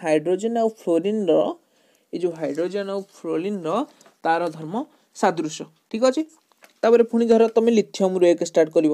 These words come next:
ସରିବ କୋଉଠି? ଆଠ ଏଠି ସରିବ, ଏଠି ସୋଡ଼ିୟମଠି ସରିବ। ତାହେଲେ ଲିଥିୟମ ଆଉ ସୋଡ଼ିୟମ ୟାର ଧର୍ମ ସାଦୃଶ୍ୟ, ଠିକ୍ ଅଛି?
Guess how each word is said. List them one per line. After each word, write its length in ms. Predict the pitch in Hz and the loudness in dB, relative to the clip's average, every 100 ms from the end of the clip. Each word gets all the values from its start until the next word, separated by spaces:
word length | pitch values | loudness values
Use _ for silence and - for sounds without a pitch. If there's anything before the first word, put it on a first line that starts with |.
| - - | -2 0
ସରିବ 280 | 208 208 220 | 2 6 6
କୋଉଠି? 300 | 214 208 247 _ _ - | 6 6 0 _ _ 2
ଆଠ 180 | 208 214 | 2 2
ଏଠି 140 | 196 | -2
ସରିବ, 260 | 202 208 196 196 | 2 4 6 6
ଏଠି 160 | 196 | 4
ସୋଡ଼ିୟମଠି 480 | 190 196 190 208 202 | 4 6 6 4 2
ସରିବ। 280 | 202 196 185 190 _ _ - | 2 2 2 -4 _ _ 0
ତାହେଲେ 180 | 170 170 | 2 2
ଲିଥିୟମ 540 | 151 - - 254 254 196 | 0 -4 0 4 4 4
ଆଉ 120 | 180 | -2
ସୋଡ଼ିୟମ 480 | 180 165 160 208 185 214 | 0 0 4 4 4 0
ୟାର 240 | 160 165 165 | 2 6 6
ଧର୍ମ 280 | 160 160 156 226 330 _ _ _ _ _ - | 4 -4 0 0 0 _ _ _ _ _ -2
ସାଦୃଶ୍ୟ, 460 | 269 214 185 170 156 _ | 2 2 2 -2 -12 _
ଠିକ୍ 180 | - 311 | -2 2
ଅଛି? 200 | 240 | 2